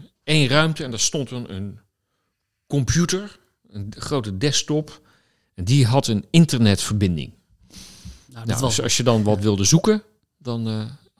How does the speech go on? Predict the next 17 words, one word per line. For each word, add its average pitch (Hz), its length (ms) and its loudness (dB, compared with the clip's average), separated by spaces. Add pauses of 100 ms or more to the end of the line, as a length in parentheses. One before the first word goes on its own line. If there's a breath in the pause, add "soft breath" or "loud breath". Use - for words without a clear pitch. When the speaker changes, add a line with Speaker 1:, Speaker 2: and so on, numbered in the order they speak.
(120)
Speaker 1:
dan, 101 340 -6
dan 95 200 -4
kon 135 200 0
dat 92 280 -6
daarop. - 560 -8 (540)
Nou, - 140 -16
en 104 60 -4
zo 131 140 4
begon 101 260 -4
het. - 220 -12 (100)
Ja, 92 220 -4
en 92 80 -6
daarna 98 240 -2
ging, - 340 -10
ging 104 160 -2
het 90 80 -6
natuurlijk 107 380 -8